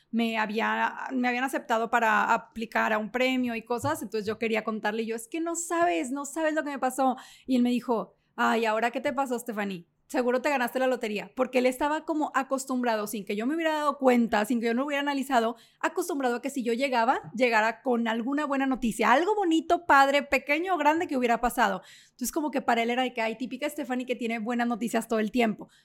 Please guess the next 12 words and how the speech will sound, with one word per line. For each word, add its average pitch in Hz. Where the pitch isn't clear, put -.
Y 254
esa 285
fue 277
como 277
la 240
primera 233
vez 233
que 254
yo 240
dije, 226
"Guau, 269
igual 240